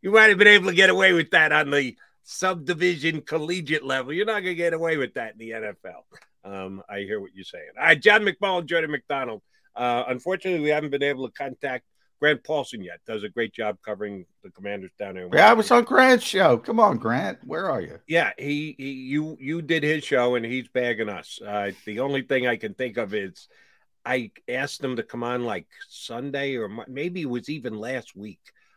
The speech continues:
Speaker 1: I think I said in advance. "Hey, d-, ask it in advance so we can do it," and let him pick his day, and he chose Friday early at eight twenty.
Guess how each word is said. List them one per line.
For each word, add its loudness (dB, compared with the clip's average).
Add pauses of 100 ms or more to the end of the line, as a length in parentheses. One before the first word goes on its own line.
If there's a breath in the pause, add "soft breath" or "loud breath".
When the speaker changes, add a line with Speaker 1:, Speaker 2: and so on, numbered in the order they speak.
(100)
Speaker 1:
I -4
think 0
I -2
said -8
in -2
advance. -2
"Hey, 4
d-, 0
ask 6
it 6
in 4
advance 4
so 2
we -2
can -6
do 0
it," 2 (260 soft breath)
and -2
let 2
him 2
pick 0
his -6
day, 4
and 0
he -4
chose -4
Friday -4
early -2
at -6
eight -8
twenty. -6